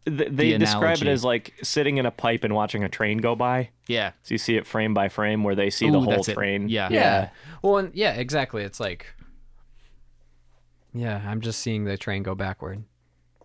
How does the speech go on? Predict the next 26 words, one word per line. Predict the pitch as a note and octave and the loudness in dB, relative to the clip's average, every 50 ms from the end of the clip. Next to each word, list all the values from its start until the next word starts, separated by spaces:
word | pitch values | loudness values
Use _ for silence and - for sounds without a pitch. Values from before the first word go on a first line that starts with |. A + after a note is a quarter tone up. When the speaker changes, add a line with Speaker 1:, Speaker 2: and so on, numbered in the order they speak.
| _ _ _ _ _ _ _ - | _ _ _ _ _ _ _ -8
Speaker 1:
Yeah. | - A#2 A2 G#2 F#2+ F2 - _ _ - | -2 0 0 0 0 -2 -6 _ _ -4
Speaker 3:
<laughs> | - - - - - - - - - - F3+ C#3 | -4 -4 -2 -4 -6 -10 -8 -4 0 2 4 4
But, | G3+ G3 D#3+ - A3 G3 F3+ - A3 A3 - - A#3+ - - - | 4 4 4 4 4 4 4 2 0 0 2 0 0 0 0 0
but | C#4 - D3 D3 | 2 2 4 2
it's | D3 C3 C3 | 2 2 0
not | C3 C#3+ D3+ D#3 D3+ - | 0 2 2 2 0 0
any, | C#3+ C#3+ C#3 C#3+ C#3 C3+ | -2 -2 0 0 0 0
like, | C3 C3 B2 A#2+ A2+ A2 G#2+ - - _ _ _ - | 0 0 0 0 0 -2 -4 -6 -14 _ _ _ -6
yeah, | - A#2+ A2+ A2 | -4 -2 -2 -2
it's, | - - - | -6 -8 -8
it's | - D3+ - | -8 -6 -2
not | F3 G3 G#3 - - _ _ _ _ _ _ _ - | 0 0 0 0 -2 _ _ _ _ _ _ _ -6
any | - D3+ D3+ D3+ D3+ | -4 -2 0 0 0
more. | C#3+ C#3+ C#3 C#3+ C#3 C3+ C3+ C3 C3 B2 A#2+ A#2+ A#2 A2 G#2+ _ _ _ - - - - - - | 0 0 0 0 0 0 0 2 2 2 2 2 0 -2 -4 _ _ _ -20 -20 -18 -8 -4 -2
I | D3+ | 0
think | - G#3 G#3+ - | 2 0 2 2
what | F#3 F3 C3+ | 2 2 2
we've | D3 C3+ - | 2 0 0
talked | - - C3+ B2 - | 0 0 0 0 0
about | D3 C3+ C3+ A#2+ G#2 | 0 0 0 0 0
before | G#2+ A2 - - B2 A#2 A#2+ A#2 A2+ | -2 -6 -6 -2 0 0 2 2 2
is | A2 G2 A2 | 0 0 -2
that | G#2+ G#2+ G#2 - - | -2 -2 -2 0 0
if, | C3 C3 - - - | -2 -4 -4 -4 -2
if | - D#3+ D3+ - | -2 -2 0 0
it's, | F3 C#3+ - - | -2 -2 -4 -8